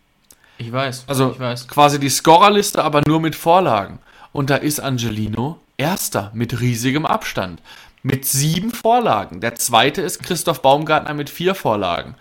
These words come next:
Speaker 2: Und jetzt frage ich dich, David. Also das, ich will damit nicht meine Antwort vorwegnehmen, aber ist Angelino vielleicht doch wichtiger,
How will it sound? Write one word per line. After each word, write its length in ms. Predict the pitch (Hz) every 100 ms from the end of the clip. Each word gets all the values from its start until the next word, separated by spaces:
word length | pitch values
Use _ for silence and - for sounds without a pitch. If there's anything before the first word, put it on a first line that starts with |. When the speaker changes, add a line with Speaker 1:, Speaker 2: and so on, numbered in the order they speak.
| - - -
Speaker 2:
Und 120 | 143 143
jetzt 180 | 135
frage 320 | - 131 160 196
ich 100 | -
dich, 220 | 208 -
David. 380 | 117 95 71 - - _ _ _ _
Also 200 | - 127 -
das, 240 | 131 151 143
ich 200 | 147 156
will 220 | 165 147
damit 340 | 156 151 147
nicht 220 | 151 - -
meine 320 | 156 180 175
Antwort 380 | 165 - 160 -
vorwegnehmen, 600 | 139 151 - 107 92 -
aber 440 | 147 123 101 - _ _ _ _ _ _ _ _ _ -
ist 320 | 147 - 139
Angelino 720 | 135 123 120 123 120 110 104
vielleicht 480 | - 120 104 - 117
doch 260 | 113 120
wichtiger, 640 | 143 147 - 151 165 208